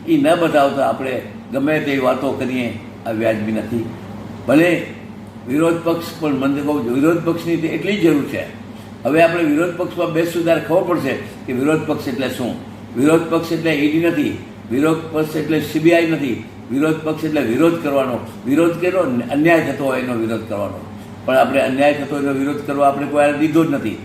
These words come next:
કારણ કે આપણે મનમાની જો રીતે વર્તતા હોઈએ અને આજે મનમાની રીતે વર્તતા એટલે આ સમાજના તો હાલ થયા છે, પણ તમારા પણ હાલ એવા જ થતા હોય છે, ખાસ ધ્યાન રાખજો. તો ફરી ફરી આપણને જ્યારે મોકો મળતો હોય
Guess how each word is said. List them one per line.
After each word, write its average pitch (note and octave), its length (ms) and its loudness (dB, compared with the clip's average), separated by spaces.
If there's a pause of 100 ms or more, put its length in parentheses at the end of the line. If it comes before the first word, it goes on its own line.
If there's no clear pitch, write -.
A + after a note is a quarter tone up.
(320)
કારણ C3+ 160 0
કે C#3+ 80 0
આપણે C#3 180 2
મનમાની D3 540 2
જો C#3 120 0
રીતે C3 260 -2
વર્તતા B2+ 360 0
હોઈએ B2 300 0 (440)
અને A#2+ 160 2
આજે B2+ 420 2
મનમાની C3+ 440 0
રીતે B2 260 -2
વર્તતા B2 540 2 (380)
એટલે A#2+ 200 -2
આ A2+ 220 0 (1160)
સમાજના D3 420 4
તો D#3+ 140 0
હાલ D3 200 4
થયા F3 200 2
છે, E3 140 0
પણ D3+ 140 -4
તમારા C#3 380 0
પણ B2 160 -2
હાલ A2 200 0
એવા A#2+ 180 0
જ - 100 -6
થતા A2+ 200 -2
હોય G#2 180 -2
છે, G2+ 220 -8
ખાસ A2+ 140 0
ધ્યાન G2 300 -2
રાખજો. G#2+ 400 -4 (440)
તો A#2 100 2
ફરી D#3 220 4
ફરી D3 240 2
આપણને C3+ 340 2
જ્યારે B2 280 0
મોકો A#2 320 -2
મળતો B2 360 0
હોય B2 180 2